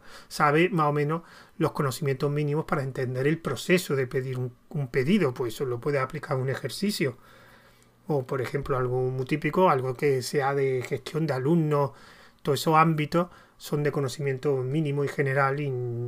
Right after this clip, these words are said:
le será fácil entender lo que pide el ejercicio en ese ámbito. Otro problema que encuentro es la dificultad. Esto es una cosa que nunca entendí muy bien.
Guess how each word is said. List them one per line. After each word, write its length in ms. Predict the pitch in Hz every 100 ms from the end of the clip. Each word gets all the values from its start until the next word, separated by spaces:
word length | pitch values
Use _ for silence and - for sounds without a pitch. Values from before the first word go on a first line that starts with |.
| 120
le 180 | 151 123
será 380 | - 143 127 120
fácil 540 | - 165 - - 156
entender 600 | 147 139 131 123 135 143
lo 160 | 143 143
que 120 | 135
pide 260 | - 151 135
el 60 |
ejercicio 480 | 127 143 - 151 160
en 80 | 151
ese 220 | 123 131
ámbito. 420 | 120 117 120 123 - - _ - - - - - - -
Otro 500 | 190 185 214 214 208
problema 380 | - 190 196 185
que 80 | 180
encuentro 380 | 180 196 185 190
es 40 |
la 100 | 180
dificultad. 640 | 131 127 120 107 139 - _ _ - - _ -
Esto 220 | - 170
es 60 |
una 160 | 151 139
cosa 280 | 160 - 175
que 100 | 147
nunca 240 | 135 135
entendí 360 | 135 143 135 135
muy 140 | 139
bien. 220 | 165 190